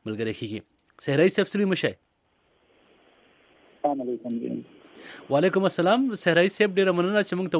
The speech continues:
Speaker 1: وخت راکوئ. آه، پالمیرا په باره کې کابل راته وویل چې څومره اهمیت لري د قدیمي آثارو په حواله سره، څومره اهم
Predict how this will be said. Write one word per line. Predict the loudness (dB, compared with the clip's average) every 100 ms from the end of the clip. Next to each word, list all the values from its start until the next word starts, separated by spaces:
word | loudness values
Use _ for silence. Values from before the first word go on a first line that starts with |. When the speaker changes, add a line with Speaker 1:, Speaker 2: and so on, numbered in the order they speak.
| 2
Speaker 1:
وخت | 4 2
راکوئ. | 4 4 4 2 -6 -16 -2 6
آه، | 8 8 4 _ _ _ _ _ _ -4 2
پالمیرا | 4 6 8 8 6
په | 6 6
باره | 6 2
کې | 0 4
کابل | 2 4 4 4
راته | 4
وویل | 2 0 0
چې | 0 0 0 -6 _ _ _ _ _ _ -8
څومره | -6 -4 -4 -4
اهمیت | -6 -4 -4 -4 -6
لري | -4 -4 -2
د | 0 0 -2 -12 -12 -6
قدیمي | -2 0 -2 -4 -6 -8
آثارو | 2 4 4 0
په | -4
حواله | -4 -2 -4 -4
سره، | -8 -8
څومره | -6 -2 -2
اهم | -4